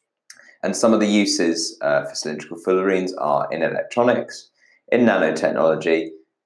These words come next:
and for strengthening materials. So, for example,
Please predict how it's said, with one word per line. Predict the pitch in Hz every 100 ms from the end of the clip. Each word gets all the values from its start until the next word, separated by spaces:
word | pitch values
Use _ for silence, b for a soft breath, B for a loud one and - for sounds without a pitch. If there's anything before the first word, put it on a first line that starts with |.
| -
and | 82 82
for | 80
strengthening | - - 87 - - 82 76 71 73 73
materials. | 71 - 95 71 64 - -
So, | - -
for | -
example, | - 78 73 73 - 78